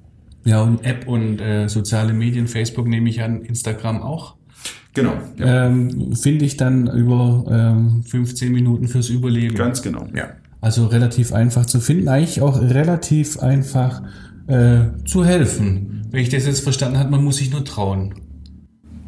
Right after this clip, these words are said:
Speaker 3: Richtig.
Speaker 1: Oder? Keine
Speaker 3: Ja,
Speaker 1: Angst
Speaker 3: und
Speaker 1: haben.
Speaker 3: man muss es mal gemacht haben. Das ist die Kernaussage auch.
Speaker 2: Es gibt
Speaker 3: Also
Speaker 2: ja Studien auch dazu.
Speaker 3: Ja.
Speaker 2: Ähm, die meisten, und ich weiß nicht, wie viel sich jetzt an die eigene Nase greifen, wenn ich das sag,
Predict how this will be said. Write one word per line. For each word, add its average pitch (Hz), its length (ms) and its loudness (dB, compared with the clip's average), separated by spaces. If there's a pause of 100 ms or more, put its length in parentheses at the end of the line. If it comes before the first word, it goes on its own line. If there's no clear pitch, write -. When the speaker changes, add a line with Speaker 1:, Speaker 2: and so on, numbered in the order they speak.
(160)
Speaker 3:
Richtig. 107 200 0
Speaker 1:
Oder? 170 100 0 (220)
Keine 139 280 0
Speaker 3:
Ja, 107 120 -4
Speaker 1:
Angst 113 180 -2
Speaker 3:
und 123 120 2
Speaker 1:
haben. 131 100 0
Speaker 3:
man 120 160 2
muss 123 180 0
es 104 300 -10 (440)
mal 92 280 -4
gemacht 85 480 -8
haben. - 240 -10
Das - 180 -6
ist - 220 -8
die - 60 -6
Kernaussage - 840 -10
auch. - 320 -14
Speaker 2:
Es - 80 -4
gibt - 160 -2
Speaker 3:
Also - 20 0
Speaker 2:
ja 123 60 4
Studien 117 400 2
auch 90 160 -4
dazu. 110 480 -2 (240)
Speaker 3:
Ja. 120 360 4
Speaker 2:
Ähm, 117 600 6 (420)
die 127 160 0
meisten, 123 540 0
und 92 300 -4
ich 110 100 -6
weiß 156 240 0
nicht, 151 200 -6
wie 143 80 -8
viel 139 140 -6
sich 131 140 -2
jetzt 147 180 -4
an 131 100 0
die 113 100 0
eigene 120 320 0
Nase 107 340 -2
greifen, 107 460 -4
wenn 147 100 -6
ich 151 120 -8
das 147 200 -8
sag, 143 320 -6